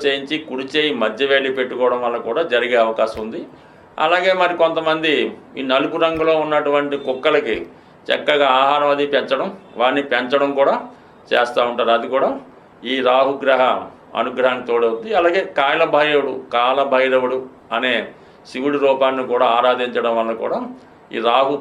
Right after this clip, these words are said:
ప్రభావం నుంచి బయటపడే అవకాశం ఉంది. అలాగే ఏంటంటే బాగా విపరీతమైనటువంటి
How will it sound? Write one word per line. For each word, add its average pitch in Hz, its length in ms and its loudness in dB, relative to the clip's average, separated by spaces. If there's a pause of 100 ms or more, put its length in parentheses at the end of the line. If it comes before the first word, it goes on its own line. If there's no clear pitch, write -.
ప్రభావం 127 440 2
నుంచి 123 220 -12 (540)
బయటపడే 123 520 2
అవకాశం 113 440 0
ఉంది. 113 160 -10 (640)
అలాగే 175 300 2
ఏంటంటే 170 280 -2 (140)
బాగా 175 240 2 (1200)
విపరీతమైనటువంటి 139 1160 0